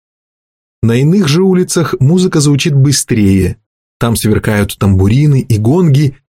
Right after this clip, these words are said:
люди идут в припляску, само шествие — сплошной беспрерывный танец.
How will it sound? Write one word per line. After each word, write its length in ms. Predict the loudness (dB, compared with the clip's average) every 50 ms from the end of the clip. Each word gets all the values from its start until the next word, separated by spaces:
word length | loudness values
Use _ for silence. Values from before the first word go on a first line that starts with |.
| -2
люди 440 | 0 2 2 2 2 2 2 2 2
идут 200 | 2 0 0 -2 -4
в 100 | -8 -6
припляску, 880 | -4 -4 -2 0 0 0 0 2 0 -2 -2 -2 -2 -2 -2 -2 -4 _ _ _ _ -12
само 320 | -6 -2 0 0 0 0
шествие — 720 | 0 -2 0 0 0 -2 -2 -2 0 0 2 2 2 0 -2 -4
сплошной 760 | -8 -6 -2 0 0 0 0 -2 -2 0 0 2 2 2
беспрерывный 840 | 2 0 0 -2 -4 -4 -2 0 0 2 2 2 2 2 2 0 0
танец. 640 | 0 0 0 0 0 0 -2 -4 -8 -12 -20 -20 _